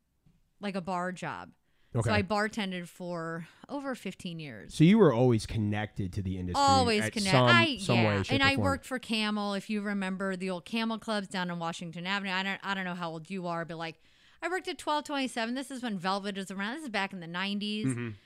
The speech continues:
Speaker 1: So, um, I ran that whole program, moved to Chicago, still bartended. I didn't need the money. And then, um, you know, lay after, layoff after <laughs> layoff 'cause I was in marketing.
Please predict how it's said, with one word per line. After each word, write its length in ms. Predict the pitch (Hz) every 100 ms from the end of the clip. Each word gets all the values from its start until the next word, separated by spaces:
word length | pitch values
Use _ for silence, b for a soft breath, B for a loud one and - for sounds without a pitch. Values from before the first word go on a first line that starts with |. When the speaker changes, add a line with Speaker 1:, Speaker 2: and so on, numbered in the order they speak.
| b -
Speaker 1:
So, 540 | - 226 214 214 202
um, 480 | 180 175 165 156 165 -
I 120 | 190 240
ran 260 | 247 196
that 200 | 208 226
whole 180 | 220 220
program, 500 | 226 208 202 202 185
moved 160 | 185 165
to 80 | 180
Chicago, 600 | 180 - 226 220 214 214
still 260 | - 370
bartended. 520 | 269 233 226 233 240 -
I 120 | 415
didn't 240 | 254 131 151
need 340 | 147 151 - _ _ _ _ _
the 80 | 185
money. 520 | 175 160 175 214 220 -
And 140 | 185
then, 180 | 180 170
um, 400 | 160 151 143 151 _ _ _ _ _ _
you 120 | 240
know, 60 | 226
lay 240 | 190 208
after, 480 | 208 214 214 202 - _ -
layoff 400 | 196 214 208 214
after 240 | 196 196 180
<laughs> 80 |
layoff 360 | 185 220 233 226
'cause 160 | 247 196
I 80 |
was 120 | 185 185
in 120 | 180
marketing. 560 | 180 214 196 175 175